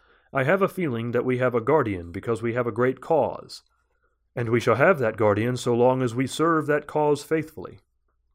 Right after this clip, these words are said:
End quote. From the book We Have a Guardian, Some Instances of Divine Intervention in British History,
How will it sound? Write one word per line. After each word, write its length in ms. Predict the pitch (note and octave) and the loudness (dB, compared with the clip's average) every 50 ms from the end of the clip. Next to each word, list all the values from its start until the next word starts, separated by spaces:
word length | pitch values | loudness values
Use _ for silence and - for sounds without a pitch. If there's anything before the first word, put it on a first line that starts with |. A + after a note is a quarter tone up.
| _ _ _ _ _ _ | _ _ _ _ _ _
End 220 | - G#2 G2 G2+ - | -12 -10 -10 -10 -4
quote. 320 | - C#3+ B2+ G2+ - - - _ _ _ _ _ _ _ _ _ _ _ _ _ _ _ _ | -2 0 0 0 -2 -8 -14 _ _ _ _ _ _ _ _ _ _ _ _ _ _ _ _
From 240 | _ - - A#2+ B2 | _ -6 -4 -4 -2
the 80 | A#2+ A2 | -4 0
book 320 | G2+ C3 C3 B2+ - - | 2 2 0 0 0 -2
We 140 | B2+ C3 B2+ | -2 0 0
Have 140 | B2 A#2 G#2+ | 0 0 0
a 60 | G#2+ | 0
Guardian, 540 | G2+ B2+ D#3 E3 B2+ G2+ F2+ F2 F#2 G#2 - _ _ _ _ _ _ _ _ _ _ | 2 2 2 2 2 0 -4 -8 -10 -14 -16 _ _ _ _ _ _ _ _ _ _
Some 300 | - - - C3 B2+ B2 - | -8 -2 0 0 0 0 -2
Instances 760 | C#3+ E3+ D#3+ - - - A#2+ G#2 - - G2+ G2 G#2 G#2 - | -4 -4 -4 -6 -10 -10 -10 -10 -8 -6 -6 -6 -6 -6 -8
of 180 | - A2+ F#2+ | -10 -10 -8
Divine 460 | F#2+ G#2+ F#2+ G#2+ A2 A#2+ B2+ C3 C3+ C3+ | -8 -6 -2 0 0 0 0 -2 -4 -6
Intervention 640 | C3+ C3+ C3 B2 B2+ A2+ C3+ C#3+ C#3 - - G2+ G#2+ | -8 -8 -6 -6 -4 -2 -2 -2 -2 -4 -8 -10 -8
in 200 | - A#2 A2 G#2 | -10 -10 -12 -4
British 360 | G#2 B2+ C3+ C#3+ D3 C#3 - | 0 0 0 0 -2 -4 -4
History, 520 | - D#3+ D3+ - - A2 F#2+ - - - | -4 -6 -6 -6 -12 -16 -16 -16 -18 -20